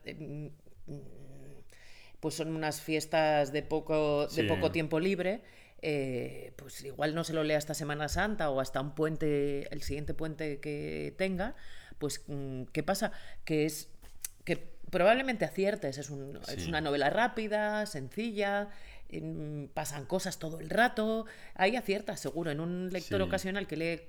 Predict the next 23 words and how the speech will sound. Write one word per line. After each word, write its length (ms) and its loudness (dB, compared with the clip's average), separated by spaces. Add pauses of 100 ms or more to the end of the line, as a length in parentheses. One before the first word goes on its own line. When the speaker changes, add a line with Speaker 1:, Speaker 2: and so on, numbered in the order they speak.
(120)
Speaker 1:
tres, 360 -4 (460)
cuatro, 460 0
cinco 280 -2
libros 340 -2
al 100 -4
año, 240 -4 (320)
lo 160 4
único 380 0
que 100 -4
busca 300 -2
es 80 -2
que 100 -6
le 80 -2
entretengan, 600 -4 (320)
que 80 -2
Speaker 2:
Sí. 20 0
Speaker 1:
le 100 2
distraigan, 680 0
que 160 -4 (220)
se 160 -4
le 100 2
haga 160 2
ameno. 420 -4